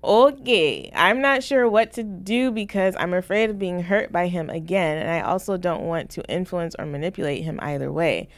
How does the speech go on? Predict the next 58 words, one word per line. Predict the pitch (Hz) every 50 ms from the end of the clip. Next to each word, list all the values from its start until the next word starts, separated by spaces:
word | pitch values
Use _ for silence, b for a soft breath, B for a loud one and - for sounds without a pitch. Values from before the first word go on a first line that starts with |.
| B B B B -
I | -
really | 175 175 170 185 202 220 233
want | 214 202 175 175 -
to | 180
get | 170 180 175 156 - -
clarity | - - 208 240 240 240 226 190 165
on | 151 151 156
this | 151 147 156 -
because | - - 165 - 180 175 165 160 160 -
I, | - - 156 170 202 226 233 240 - - - - _ _
I'm | - 170 170
sorry, | 156 - 131 120 -
I | - 170
really | 190 214 233 240
want | 233 220
to | 214 208
get | 202 165 -
clarity | - - 208 214 233 247 226
on | 190 170 165
this, | 160 160 156 -
but | - 156 151
I | - 139 165
also | - - 190 226 226 - 208 185
don't | 175 160 160 156 143
want | 160 165 147 -
to | - 165
ruin | 151 151 160 170 170 156
our | - - 143 143
great | 139 - 143 139 - -
friendship. | - - 247 277 262 - - - - - b b b b b b b b -
There's | 156 185 185
also | - - 202 247 254 - 294
a | 247 220
side | - - 180 170 170
of | 170 160
me | 165 165 165 165
that | 165 143 98 -
likes | - 143 156 190 294 330 - -
the | 226 220
attention | 190 170 - 175 160 156 - 156 160
he | 160 160 151
gives | 156 - 151 151 151 156
me | 156 151 156
since | 156 - 156 151 -
he | - 147
talks | 139 - 220 262 285 - -
to | -
me | 175 165 160
the | 156 156
most | 156 151 156 170 180 - - -
out | 139 139 143
of | 147 139 -
all | - 135 139 147
the | 170 175
girls | 165 - 104 131 143 147
in | 139
the | 127 123
group, | - - 269 254 - -